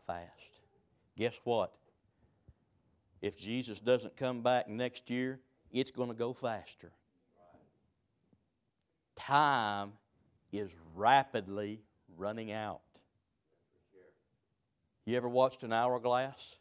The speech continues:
when you first flip it over? That sand doesn't fall real fast because there's so much weight pressing down.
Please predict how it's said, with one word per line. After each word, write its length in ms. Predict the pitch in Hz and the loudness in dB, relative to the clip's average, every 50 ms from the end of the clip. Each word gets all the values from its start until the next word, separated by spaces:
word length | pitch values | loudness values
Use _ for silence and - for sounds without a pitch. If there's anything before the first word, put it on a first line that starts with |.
| _ _ _ _ | _ _ _ _
when 160 | 92 92 98 | -12 -10 -10
you 80 | 104 | -10
first 320 | 107 - 117 113 113 110 - | -8 -4 -4 -4 -4 -4 -6
flip 260 | - - 123 127 - | -8 -6 -4 -4 0
it 100 | 120 113 | 0 2
over? 340 | 117 127 131 123 139 143 143 _ _ _ _ _ _ _ _ _ _ _ _ _ _ _ _ _ _ _ _ _ _ _ _ _ - | 2 2 0 -2 -4 -6 -6 _ _ _ _ _ _ _ _ _ _ _ _ _ _ _ _ _ _ _ _ _ _ _ _ _ 0
That 160 | 131 151 - | 2 2 2
sand 440 | - - - 185 185 185 175 170 160 | 0 0 0 0 2 2 2 4 8
doesn't 360 | 156 170 170 143 156 - - | 8 8 8 8 4 -4 -6
fall 480 | - - 175 175 185 170 151 139 123 117 | -2 2 4 6 6 6 6 4 4 2
real 220 | 120 156 180 160 | 0 0 0 0
fast 680 | 143 - - 180 190 175 95 - - - - - - _ _ _ _ _ _ _ _ _ _ _ _ _ _ _ _ _ _ _ - - _ _ _ _ _ _ _ _ _ _ _ _ _ _ _ _ _ _ _ _ _ - | 0 0 0 0 0 0 -2 -4 -8 -14 -20 -20 -20 _ _ _ _ _ _ _ _ _ _ _ _ _ _ _ _ _ _ _ -20 -20 _ _ _ _ _ _ _ _ _ _ _ _ _ _ _ _ _ _ _ _ _ -8
because 380 | 123 123 - - 143 139 127 113 | -8 -6 -4 -2 -2 -2 -2 -2
there's 160 | 123 110 - | -4 -4 -4
so 160 | - - 139 | -2 -2 -2
much 240 | 139 139 127 123 - | 0 -2 -2 -4 -4
weight 320 | - 151 202 220 196 - - _ | -4 -4 -2 -2 -4 -6 -10 _
pressing 420 | - 123 113 104 - - 98 98 107 | -4 -2 -2 -2 -4 -8 -12 -10 -8
down. 300 | 139 175 196 151 85 | -8 -6 -8 -8 -12